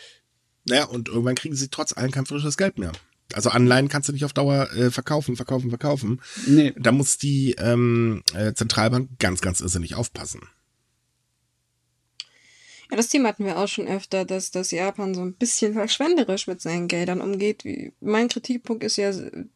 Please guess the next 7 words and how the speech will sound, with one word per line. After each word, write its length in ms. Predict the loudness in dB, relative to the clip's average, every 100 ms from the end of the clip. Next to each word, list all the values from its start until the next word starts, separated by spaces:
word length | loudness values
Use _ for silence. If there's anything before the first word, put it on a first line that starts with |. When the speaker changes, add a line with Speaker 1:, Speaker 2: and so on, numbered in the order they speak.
| _ -6
Speaker 3:
so 200 | -4 -2
wie 100 | 0
immer, 240 | 0 -2
dass 380 | 0 0 -2 -4
meistens 320 | -6 -4 -4
der 120 | -4 -4
Verteidigungshaushalt 1400 | -4 0 0 0 -2 -2 -2 -2 -2 -2 -2 -2 -4